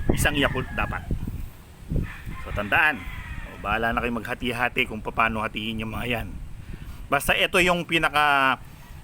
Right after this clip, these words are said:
isang batch ng ingredient. Four cups of rice, wash rice, five hundred M L ng pulot, or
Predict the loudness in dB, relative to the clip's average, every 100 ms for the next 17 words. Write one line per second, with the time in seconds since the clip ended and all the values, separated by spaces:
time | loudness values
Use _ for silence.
0 | -6 -2 0 0 0 0 -2 -2 0 0
1 | -2 0 -2 -4 -2 4 4 4 0 0
2 | -4 2 4 4 2 -6 0 0 2 -2
3 | -2 -2 -4 -10 -12 -14 -14 -16 -16 -12
4 | -2 2 4 2 4 0 2 -2 2 2
5 | 4 4 2 2 0 -6 -8 -10 -10 -12
6 | -14 -6 2 4 4 -2 -16 -16 -16 -14
7 | -14 -14 -10 4 6 6 4